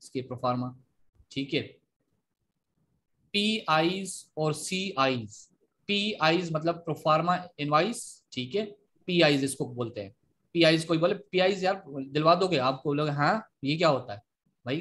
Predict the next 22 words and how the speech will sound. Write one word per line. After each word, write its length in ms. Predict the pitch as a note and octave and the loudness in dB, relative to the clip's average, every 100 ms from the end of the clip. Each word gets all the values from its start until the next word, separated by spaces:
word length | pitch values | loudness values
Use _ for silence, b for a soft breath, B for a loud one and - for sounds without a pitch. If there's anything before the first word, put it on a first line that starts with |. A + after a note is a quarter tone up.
| F3 | -6
कुछ 220 | C3 B2+ D#3 | -6 -4 0
नहीं 100 | D#3+ | 2
होता, 220 | C3+ F3+ | 2 0
ये 160 | F#3+ | 0
प्रोफार्मा 720 | D3 C#3 C3+ C#3+ C#3 D#3 D#3 - _ - | -2 -2 0 2 2 0 -2 -6 _ -6
इनवॉइस 340 | C#3 C#3+ C#3+ C3 | 0 2 2 0
होती 200 | A#2 D#3+ | -4 -2
है 60 | |
आपकी, 240 | D#3+ F#3+ B3+ | -2 -2 -6
dummy 320 | D#3 D#3 F3+ | -2 0 2
इनवॉइस 340 | D#3+ C3 B2 | 2 0 -4
इसको 200 | B2 - | -10 -10
बोलते 240 | A2 G#2+ G#2+ | -8 -8 -8
हैं। 80 | G#2 | 0
आप 200 | C#3 C#3 | 0 0
अभी 140 | C#3 | -4
purchase 420 | C#3 C3 E3+ D#3+ | -4 -4 -2 0
नहीं 120 | C3+ C3+ | -2 0
कर 120 | D#3+ | 2
रहे 80 | G3+ | 2
होते 160 | |
हैं, 80 | G#3 | 2